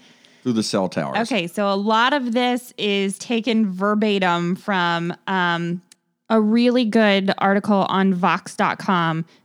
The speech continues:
Speaker 1: Uh, they have quite a few articles about five G. So the theory is that the virus, the
Speaker 2: Now,
Speaker 1: coronavirus
Speaker 2: let's,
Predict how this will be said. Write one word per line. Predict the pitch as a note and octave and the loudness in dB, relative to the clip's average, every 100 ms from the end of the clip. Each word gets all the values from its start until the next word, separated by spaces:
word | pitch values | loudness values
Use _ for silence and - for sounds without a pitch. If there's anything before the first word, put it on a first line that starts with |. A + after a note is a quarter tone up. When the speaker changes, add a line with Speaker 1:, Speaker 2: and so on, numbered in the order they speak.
| - | -8
Speaker 1:
Uh, | F#3 E3 | -6 -2
they | G3+ | 0
have | G3+ G3 F3+ | 0 -2 -2
quite | - E4 | 0 0
a | D#4+ | 0
few | - B3 A#3 G#3+ | -2 0 2 2
articles | G3 F#3+ G3 G#3 F#3+ | 0 -2 -2 -2 -2
about | F3+ E3+ D3 | 0 -2 -2
five | F#3 E3+ E3+ | -2 -2 -4
G. | D#3+ D#3 E3 _ _ _ _ _ | -8 -8 -10 _ _ _ _ _
So | - C4 B3+ | -2 0 0
the | B3 | 0
theory | B3+ - F#4+ A4 D#4+ G#3+ F#3 A3 D4 C4+ _ _ - | -4 -2 -2 0 -2 -2 -2 -2 -6 -10 _ _ -4
is | A3+ G3+ G3+ G3+ | 0 0 0 -2
that | G#3+ F#3 | -2 0
the | G#3+ | -2
virus, | G3+ A#3+ C#4 E4 E4+ - | 0 0 0 0 -2 -4
the | |
Speaker 2:
Now, | B3 | -4
Speaker 1:
coronavirus | B3+ C#4+ D#4+ A#3+ G#3 G#3 A3 - - | 0 0 0 0 2 0 -4 -10 -18
Speaker 2:
let's, | A#2+ | -14